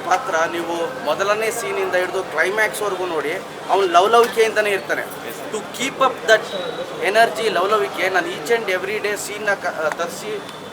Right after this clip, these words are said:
ಓ-, ಓದಿ ಆ ಫ್ಲೋ ಬೇಕಲ್ಲ. ಈಗ ಪ್ರೀತಿ ಆಯ್ತು, ಇಲ್ಲ ಬ್ರೇಕಪ್ ಆಯ್ತು, ಸೆಕೆಂಡ್ರಿ,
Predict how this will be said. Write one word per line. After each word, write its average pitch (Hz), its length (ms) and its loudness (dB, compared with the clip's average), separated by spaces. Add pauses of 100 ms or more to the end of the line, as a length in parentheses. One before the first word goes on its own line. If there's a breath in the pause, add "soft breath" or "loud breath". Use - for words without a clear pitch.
ಓ-, 170 340 0
ಓದಿ 214 380 2 (400)
ಆ 160 60 0
ಫ್ಲೋ 240 300 6
ಬೇಕಲ್ಲ. 202 380 2 (680)
ಈಗ 170 100 -6
ಪ್ರೀತಿ 220 400 -2
ಆಯ್ತು, 208 400 6
ಇಲ್ಲ 202 120 4
ಬ್ರೇಕಪ್ 214 480 2
ಆಯ್ತು, 202 260 4
ಸೆಕೆಂಡ್ರಿ, 190 560 -2